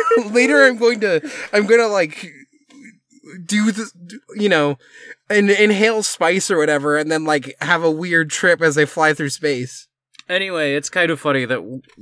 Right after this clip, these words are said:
Speaker 2: we were supposed to talk about Wild at Heart, and we instead started talking about Dune. <laughs>
Speaker 1: This is us. Wild at Heart's rules, though.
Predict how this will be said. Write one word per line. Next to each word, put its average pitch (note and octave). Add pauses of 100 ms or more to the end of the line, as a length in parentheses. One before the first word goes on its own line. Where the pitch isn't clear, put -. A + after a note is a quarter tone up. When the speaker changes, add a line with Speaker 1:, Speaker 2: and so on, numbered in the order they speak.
(460)
Speaker 2:
we D3
were D3
supposed D3
to -
talk C3
about A#2
Wild A2
at -
Heart, G2+
and G2+
we G#2
instead G2+
started G2+
talking G2+
about F#2
Dune. G2+
<laughs> - (1120)
Speaker 1:
This G3+
is D3+
us. C#3
Wild B3
at F3+
Heart's D3+
rules, B2
though. A#2